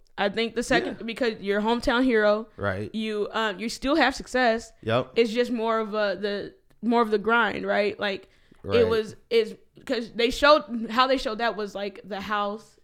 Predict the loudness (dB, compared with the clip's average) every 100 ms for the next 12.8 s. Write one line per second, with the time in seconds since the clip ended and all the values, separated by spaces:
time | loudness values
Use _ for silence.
0 | -2 2 4 2 0 0 0 2 4 2
1 | 0 -6 -10 -12 _ -6 -4 -4 -4 -6
2 | -6 -8 -4 -4 -4 -8 -8 -8 -10 -10
3 | -14 _ _ _ _ _ -2 0 0 -2
4 | -2 -4 -8 -14 -4 -2 -4 -10 -8 -6
5 | -2 0 0 0 -2 -2 -2 -2 -6 -8
6 | -4 -4 -2 -2 -2 -4 -4 -4 -4 -6
7 | -6 -2 -4 -4 -10 -20 _ _ _ -14
8 | -10 -8 -8 -8 -10 -10 -10 -10 -14 -16
9 | -12 -6 -6 -6 -14 _ _ _ _ _
10 | _ _ _ _ _ -10 -8 -8 -12 -16
11 | -18 -20 -20 _ -20 -14 -12 -12 -14 -12
12 | -12 -12 -16 _ -6 -6 -6